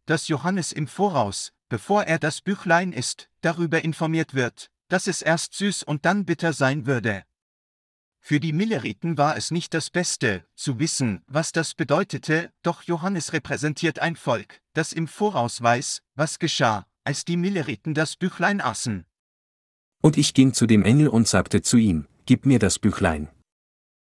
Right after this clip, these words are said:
Speaker 2: Und er sprach zu mir, „Nimm es und iss es auf, und es wird deinen Bauch bitter machen, aber in deinem Munde wird es süß sein wie Honig.“ Und ich nahm das Büchlein aus der Hand des Engels und aß es auf, und in meinem Munde war es süß wie Honig,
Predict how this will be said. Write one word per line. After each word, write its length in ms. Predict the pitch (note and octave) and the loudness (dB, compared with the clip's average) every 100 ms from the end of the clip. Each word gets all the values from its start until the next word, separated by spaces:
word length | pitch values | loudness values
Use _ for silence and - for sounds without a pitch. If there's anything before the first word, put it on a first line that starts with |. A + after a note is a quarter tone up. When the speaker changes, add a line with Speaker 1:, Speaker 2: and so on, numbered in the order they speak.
| _ - | _ 4
Speaker 2:
Und 160 | C3+ C3 | 6 6
er 160 | C3 | 2
sprach 380 | B2 - C3+ E3+ | 2 2 0 0
zu 180 | - B2+ | 4 6
mir, 400 | A2+ G2+ D2 - _ | 8 6 2 -6 _
„Nimm 260 | G#2 C3 C#3 | 4 6 4
es 180 | A2+ | 2
und 180 | - G#2+ | 2 0
iss 160 | F#2+ - | 2 2
es 140 | F#2+ | 2
auf, 340 | E2+ D2+ - - - | 0 -2 -6 -20 2
und 180 | A#2+ G#2+ | 4 4
es 180 | A2+ | 4
wird 180 | C3+ C3 | 2 4
deinen 300 | A2 A2 A2+ | 4 6 6
Bauch 280 | G#2 G2 - | 4 2 2
bitter 260 | - G2 A#2 | -2 2 4
machen, 420 | E2+ - F2 C#2+ _ _ | 4 2 -2 -2 _ _
aber 280 | C3+ C3+ A#2+ | 2 2 4
in 140 | A#2 | 4
deinem 280 | G#2 A2 A2+ | 4 4 6
Munde 360 | G2 G#2 G#2 F#2 | 6 6 6 4
wird 180 | F#2+ | 2
es 140 | A2 G2+ | 2 0
süß 220 | G#2+ - | 0 0
sein 260 | G2+ G2+ F#2+ | 2 2 4
wie 140 | G#2+ | 4
Honig.“ 460 | G#2 E2+ C#2+ - - _ _ _ _ _ _ _ _ - | 4 2 0 -4 -8 _ _ _ _ _ _ _ _ 4
Und 160 | D3 | 4
ich 120 | C#3+ | 4
nahm 200 | - A#2+ | 4 4
das 180 | B2+ G#2 | 6 4
Büchlein 460 | - D3 B2 A#2 F#2+ | 2 2 4 4 4
aus 180 | F#2+ - | 2 2
der 160 | E2+ | 2
Hand 220 | F2 C3 | 2 2
des 120 | G2+ - | 2 2
Engels 380 | A2 C#3 C3 | 4 4 2
und 220 | - G#2 F2 | 2 2 2
aß 180 | E2+ | 0
es 140 | G#2 - | 0 0
auf, 280 | D#2+ - - _ | -2 -4 -18 _
und 200 | A#2 G2 | 2 4
in 120 | A2+ | 4
meinem 240 | G2 A2+ F#2+ | 6 6 4
Munde 380 | F2+ A2+ B2 | 6 6 4
war 180 | A2+ F#2+ | 2 2
es 140 | G2+ - | 2 0
süß 200 | G2+ - | 0 2
wie 120 | G#2 | 0
Honig, 460 | A2 G2+ D2 - | 4 2 2 -4